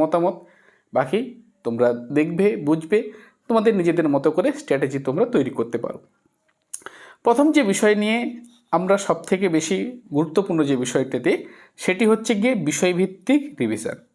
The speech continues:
অর্থাৎ এখন আর নতুন কোনো চ্যাপ্টার আমি অন্তত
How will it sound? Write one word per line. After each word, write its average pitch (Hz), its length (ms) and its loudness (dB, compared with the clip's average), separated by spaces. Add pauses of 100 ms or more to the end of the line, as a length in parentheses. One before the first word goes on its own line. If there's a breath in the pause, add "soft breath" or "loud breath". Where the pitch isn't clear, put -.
(160)
অর্থাৎ 269 280 2 (320)
এখন 262 280 0 (100)
আর 262 60 4 (140)
নতুন 160 260 2 (120)
কোনো 214 120 2 (120)
চ্যাপ্টার 147 380 2 (640 loud breath)
আমি 233 120 2 (100)
অন্তত 160 200 -2